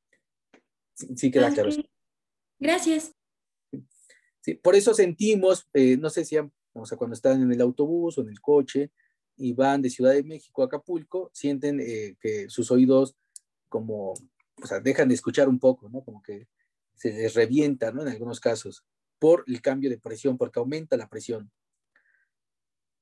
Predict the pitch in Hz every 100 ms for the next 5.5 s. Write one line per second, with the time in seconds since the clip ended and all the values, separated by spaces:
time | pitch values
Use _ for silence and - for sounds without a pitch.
0 | _ _ _ _ _ _ - 190 214 _
1 | _ _ _ _ _ _ _ _ _ _
2 | _ - 330 - - _ _ _ _ _
3 | 131 - - _ - 175 139 - _ _
4 | _ _ _ - - _ _ _ _ _
5 | _ 117 123 110